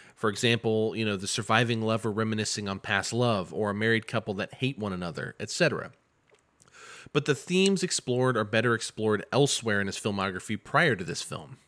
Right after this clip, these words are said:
I would argue. So for me, Summer with Monica, unfortunately, you know, feels unimportant and ultimately unnecessary.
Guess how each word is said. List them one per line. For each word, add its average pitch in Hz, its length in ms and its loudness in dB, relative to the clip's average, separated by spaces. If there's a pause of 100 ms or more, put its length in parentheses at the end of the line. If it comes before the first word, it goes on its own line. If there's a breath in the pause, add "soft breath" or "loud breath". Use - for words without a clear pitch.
I 147 120 -6
would 80 120 -6
argue. - 400 -8 (520 loud breath)
So 147 420 6
for - 180 -2
me, 220 240 4
Summer 190 240 2
with 170 180 2
Monica, 202 300 2
unfortunately, 131 920 0 (120)
you 123 160 -2
know, 117 100 2
feels 147 600 -2
unimportant 143 720 0
and 131 320 -2 (120)
ultimately 175 440 0
unnecessary. 175 720 -2